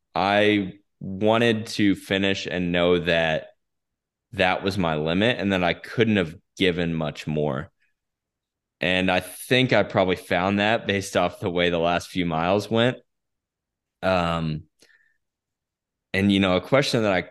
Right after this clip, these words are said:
I kind of reflect on now is, like, we can ask two questions. Number one is, how far can I, our minds take us? And the second question is, on the opposite end,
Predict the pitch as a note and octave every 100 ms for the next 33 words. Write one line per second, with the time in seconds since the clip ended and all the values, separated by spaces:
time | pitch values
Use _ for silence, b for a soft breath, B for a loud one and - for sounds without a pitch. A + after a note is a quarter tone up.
0 | _ - F2+ - G#2 F#2+ F2 D#2+ - E2+
1 | - E2+ D#2 D2+ D2 D2+ D2+ D2 - D#2
2 | E2 D#2 C#2+ - _ _ _ _ _ _
3 | _ _ _ _ _ _ _ _ - G2+
4 | A#2 B2 - - G2 D#2 A#1+ - G1+ -
5 | - _ _ _ _ _ _ - G#2+ B2
6 | A#2 G2+ G2+ F#2+ F2+ F2 - - _ _
7 | _ _ - - A2 C3 - G#2+ G#2+ G#2
8 | G2 G#2+ - _ _ - G#2 F2+ F2 -
9 | - F#2 F2+ F#2 F#2+ F#2 F2+ - - F2+
10 | F2 D2+ D2+ - - _ _ _ _ _
11 | _ _ _ - F#2+ F#2+ F#2+ B2 B2 A2
12 | - G2+ F#2+ F#2+ F2+ F2 F2+ E2+ F2+ G2
13 | A2+ - F#2+ E2 D#2+ D2+ D2